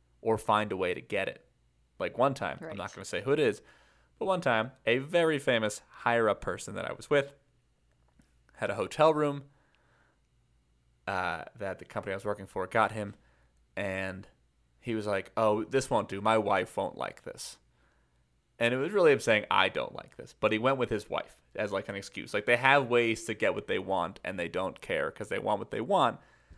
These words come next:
Speaker 1: And when you're with them, and you're like me, very unimportant person, I'm like,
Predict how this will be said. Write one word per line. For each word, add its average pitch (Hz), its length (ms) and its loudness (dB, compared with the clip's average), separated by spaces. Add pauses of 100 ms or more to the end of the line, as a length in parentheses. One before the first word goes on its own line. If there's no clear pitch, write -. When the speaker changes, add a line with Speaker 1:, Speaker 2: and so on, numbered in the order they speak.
(380)
Speaker 1:
And 117 440 0
when 104 160 -6
you're 98 120 -6
with 208 240 4
them, 98 380 2 (260)
and 98 180 -12
you're 92 140 -6
like 87 260 -2 (160)
me, 120 420 -2 (200)
very 113 360 4 (120)
unimportant 104 640 -2
person, 170 400 0 (460)
I'm 98 260 -6
like, 90 380 -4